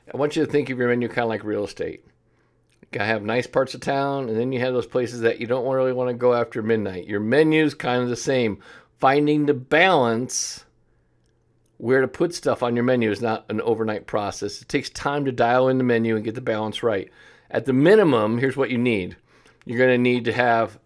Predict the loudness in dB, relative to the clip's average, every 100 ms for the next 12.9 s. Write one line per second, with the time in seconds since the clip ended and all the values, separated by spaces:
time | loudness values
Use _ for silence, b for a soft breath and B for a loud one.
0 | -2 0 2 0 0 2 2 4 2 2
1 | -2 -4 4 8 8 8 6 6 4 4
2 | 2 2 0 0 2 2 0 -4 -4 -10
3 | -10 -14 b b b b b -4 0 2
4 | 2 2 0 0 0 4 4 4 0 0
5 | 4 4 2 -2 -4 -4 -10 _ _ 0
6 | 2 2 0 -12 -20 -8 -6 -4 -6 -8
7 | -8 -6 -6 -6 -12 -14 _ _ b b
8 | b b -8 2 4 6 6 6 6 2
9 | -4 _ _ _ _ 0 2 4 4 2
10 | 0 -4 4 6 6 4 0 2 2 2
11 | 4 6 4 2 -6 -4 -8 -4 -4 -4
12 | -2 0 0 -2 -6 2 2 2